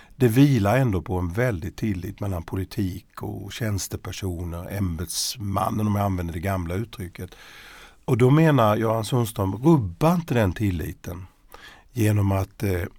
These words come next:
<clears throat> att skapa onödig byråkrati och sådär. Låt den finnas där. Och jag tycker det är, han formulerar det väldigt, väldigt fint. Man, eh, just hur den här relationen, balansen mellan politiken och,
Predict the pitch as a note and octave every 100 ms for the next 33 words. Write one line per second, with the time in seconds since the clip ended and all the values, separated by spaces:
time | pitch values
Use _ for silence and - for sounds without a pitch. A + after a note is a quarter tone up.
0 | - B3 E3+ G#2 C#2+ G2 - G#2+ - G2
1 | G#2 G2+ E2+ D#2 E2+ F2 E2+ F2 F2 -
2 | E2+ D#2+ F2+ - F2 G2 A#2 A#2+ B2+ A#2
3 | - - C#3+ D3 G2 E2+ - D3 B2 -
4 | - - - - - - C#3+ C#3+ D#3 D3
5 | B2 A#2 - B2+ C3+ - C3 C3 B2+ A2
6 | G#2+ G#2 G#2+ D#3 E3+ F#2+ F2 - - F2
7 | E2+ - A2+ F2 F2+ - - - - -
8 | - _ A#2 G#2+ G2+ G2 - - - -
9 | A#2 A2+ - A2 A#2 - - - G#2+ F#2+
10 | - - G2 G2 G2 F2 - G#2 F#2+ F#2
11 | - G2+ F2+ D#2+ D#2+ - _ _ _ -
12 | - G#2+ A2+ G2+ E2 E2+ - - G2 F#2+
13 | F#2 D#2+ - F2 - G#2 E2 - - F2
14 | E2+ F#2+